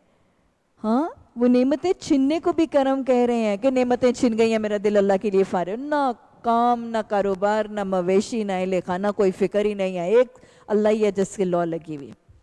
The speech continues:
इलाही, अगर तेरे इस करम को जो तूने मुझ पे किया है,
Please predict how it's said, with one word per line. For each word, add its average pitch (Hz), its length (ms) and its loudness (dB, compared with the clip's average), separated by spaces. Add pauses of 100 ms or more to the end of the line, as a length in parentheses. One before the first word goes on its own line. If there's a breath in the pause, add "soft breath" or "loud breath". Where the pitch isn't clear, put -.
(560 soft breath)
इलाही, 233 500 4
अगर 254 340 0
तेरे 269 280 0
इस 285 280 -2
करम 247 400 0
को 339 140 4
जो 330 120 0
तूने 269 320 0
मुझ 233 240 0
पे 247 160 -2
किया 214 320 0
है, 180 320 0